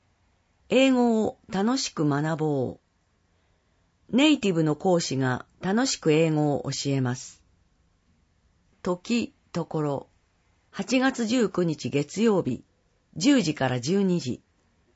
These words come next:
鹿野台いきいきホール。定員十人、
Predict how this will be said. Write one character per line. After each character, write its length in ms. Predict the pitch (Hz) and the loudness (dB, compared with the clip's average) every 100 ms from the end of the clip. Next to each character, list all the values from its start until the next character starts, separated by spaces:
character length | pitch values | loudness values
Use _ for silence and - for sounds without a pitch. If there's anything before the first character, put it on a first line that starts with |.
| _ - | _ -6
鹿 140 | 240 254 | -2 0
野 100 | 220 | 2
台 220 | 151 117 | 0 0
い 160 | - | -8
き 220 | - 233 226 | -6 -4 -2
い 40 | |
き 140 | - | -4
ホ 240 | 185 190 147 | -4 -2 -2
ー 20 | |
ル。 180 | 113 - _ _ _ _ _ _ _ _ _ _ _ | -4 -12 _ _ _ _ _ _ _ _ _ _ _
定 220 | - 240 240 | -2 2 2
員 360 | 233 220 - 151 | 2 0 -2 -4
十 260 | 233 262 | 2 4
人、 300 | 165 127 110 | 4 0 -2